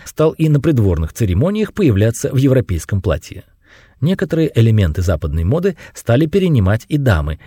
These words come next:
Именно в это время на Руси появились веера. Сам Петр Первый стал приверженцем европейской одежды благодаря своим ближайшим соратникам – Патрику Гордону и Францу Лефорту, в обществе которых царь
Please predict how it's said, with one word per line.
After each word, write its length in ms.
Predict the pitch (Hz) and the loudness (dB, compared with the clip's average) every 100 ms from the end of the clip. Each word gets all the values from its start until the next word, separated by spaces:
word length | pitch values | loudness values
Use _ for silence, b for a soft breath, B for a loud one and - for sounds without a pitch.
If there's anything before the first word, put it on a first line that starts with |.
| B | B
Именно 320 | 123 110 107 | 2 2 2
в 80 | 95 | 2
это 160 | 90 | 0
время 280 | 85 175 196 | 0 0 0
на 120 | 156 113 | 0 0
Руси 260 | 92 - | 0 -4
появились 640 | 139 117 76 80 80 - - | -4 -2 -2 -4 -6 -6 -2
веера. 460 | 107 92 85 71 - _ _ _ B B B | 0 0 -2 -6 -12 _ _ _ B B B
Сам 260 | B 143 165 | B -2 -2
Петр 280 | 196 196 - | -2 -2 -2
Первый 400 | 202 190 196 - | 0 2 0 -2
стал 240 | - 170 | -4 -2
приверженцем 680 | 151 123 123 139 147 123 143 | 0 0 0 0 -2 -2 -4
европейской 720 | 151 135 143 113 85 - 82 | -2 0 0 -2 -4 -4 -6
одежды 440 | - 101 190 165 190 | -4 0 0 0 0
благодаря 500 | 190 143 110 127 151 | 2 2 2 2 0
своим 320 | 101 113 135 | 0 0 2
ближайшим 520 | 143 85 80 - 110 | 2 0 -2 -4 -6
соратникам – 600 | - 160 78 82 78 76 B B B | -2 0 0 -4 -10 -14 B B B
Патрику 440 | 87 78 78 85 | -4 -4 -6 -4
Гордону 520 | 82 127 156 185 190 139 | 0 0 0 -2 -2 -4
и 180 | - 127 | -6 -4
Францу 360 | 139 131 143 | -2 -2 -2
Лефорту, 500 | 156 - - - 67 - B B | -4 -4 -6 -6 -12 -14 B B
в 140 | 110 | 0
обществе 420 | 90 - - 80 | 0 -6 -8 -6
которых 400 | 82 85 196 - | -4 -2 0 -2
царь 260 | - 170 | 0 0